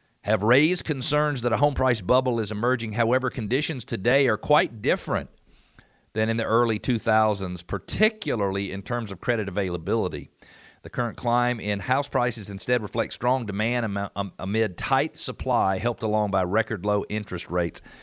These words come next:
It is amazing when interest rates are as low as they are today, and I've seen people locking in thirty-year loans at three point seven five, excuse me, two point seven five percent, three point oh percent, a little over. I've seen people <laughs> lock in fifteen years at two and a quarter,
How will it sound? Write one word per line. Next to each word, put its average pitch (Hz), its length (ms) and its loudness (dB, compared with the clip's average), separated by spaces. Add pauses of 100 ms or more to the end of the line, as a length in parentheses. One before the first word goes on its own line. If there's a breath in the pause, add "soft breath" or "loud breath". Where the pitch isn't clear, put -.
(180 loud breath)
It 120 80 2
is 135 120 4
amazing 107 500 0
when 107 220 -2
interest 123 400 -6
rates 110 300 -4
are 107 200 2
as 92 220 -4
low 110 200 4
as 98 80 -2
they 104 100 0
are 101 160 4
today, 104 340 0
and 90 100 0
I've 90 100 -4
seen 117 180 -6
people 95 240 -4
locking 101 400 0
in 92 160 -6
thirty-year 98 600 -2 (600 soft breath)
loans 110 440 0
at 76 100 -8
three 117 160 0
point 110 220 -2
seven 104 280 0
five, 101 380 2
excuse 107 220 -2
me, 92 80 -2
two 135 160 0
point 120 220 -2
seven 107 280 0
five 104 240 0
percent, 98 380 -4
three 110 200 0
point 107 240 0
oh 101 140 4
percent, 104 360 -2
a 95 40 0
little 107 260 2
over. 107 400 2
I've 87 140 0
seen 120 180 -4
people 110 400 -2
<laughs> - 40 -20
lock 120 260 2
in 107 120 -2
fifteen 117 440 -2
years 110 300 2
at 85 100 -4
two 127 160 4
and 110 80 2
a 95 40 -4
quarter, 117 440 4